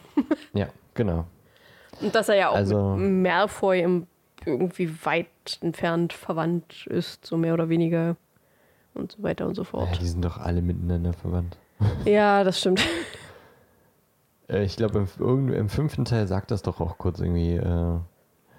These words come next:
Speaker 2: Narcissa ist doch seine Cousine. Und, äh, ich glaube, Lucius ist irgendeine Art Onkel oder sowas.
Speaker 1: Ja.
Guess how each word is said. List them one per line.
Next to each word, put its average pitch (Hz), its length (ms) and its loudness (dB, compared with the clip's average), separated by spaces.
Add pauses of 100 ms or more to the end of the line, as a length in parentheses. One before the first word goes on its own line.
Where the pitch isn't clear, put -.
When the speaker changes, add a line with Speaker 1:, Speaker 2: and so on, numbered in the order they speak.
(480)
Speaker 2:
Narcissa 127 600 0
ist 120 200 -2
doch 95 260 -2
seine 92 240 0
Cousine. 131 640 2 (1900)
Und, 101 400 0
äh, 98 220 0
ich - 220 -6
glaube, 95 420 2
Lucius 113 720 0
ist - 240 -4
irgendeine 95 600 -2
Art 90 440 -4 (200)
Onkel 98 420 0
oder 85 240 0
sowas. 80 500 -2 (3000)
Speaker 1:
Ja. 185 380 2